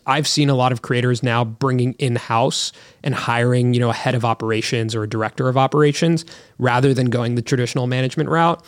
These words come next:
So I still think that there's some, you know, there's some solving to do in the creator economy around how that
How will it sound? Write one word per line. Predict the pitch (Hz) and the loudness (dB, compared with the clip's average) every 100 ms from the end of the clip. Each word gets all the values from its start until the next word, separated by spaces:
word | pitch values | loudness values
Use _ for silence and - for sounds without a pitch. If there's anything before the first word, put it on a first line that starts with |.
| - - - | -20 -18 -2
So | 147 | 0
I | |
still | 131 190 180 | 2 4 4
think | 175 151 | 4 2
that | 135 | 2
there's | 135 135 | 2 2
some, | - 143 127 120 - - | 2 0 0 -2 -6 -10
you | 143 | -4
know, | 123 117 113 - _ _ _ | -2 -2 -4 -8 _ _ _
there's | 147 131 | -2 0
some | 127 | -2
solving | - 156 139 139 139 | 0 2 2 2 0
to | 123 | 0
do | 131 120 123 | -2 0 0
in | 123 | -2
the | 120 | -4
creator | - 120 123 | -4 -4 -2
economy | - 131 139 143 | -4 -2 0 2
around | 127 113 110 | 0 -2 -6
how | - 127 117 | -4 -2 0
that | 113 107 110 | -2 -4 -4